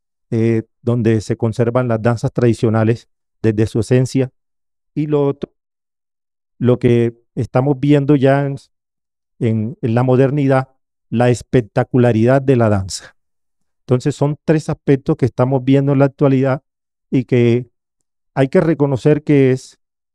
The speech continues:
es innovación y es, son propuestas para cambiar y para ir generando situaciones más adelante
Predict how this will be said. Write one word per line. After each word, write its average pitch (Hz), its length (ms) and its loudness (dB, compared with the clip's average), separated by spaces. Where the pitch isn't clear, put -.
es 131 440 0
innovación 143 1000 2
y 123 220 0
es, 131 260 4
son 139 200 -2
propuestas 139 500 0
para 123 220 0
cambiar 139 580 0
y 127 80 -4
para 120 260 0
ir 123 160 -2
generando 135 840 0
situaciones 135 680 0
más 135 260 0
adelante 127 640 0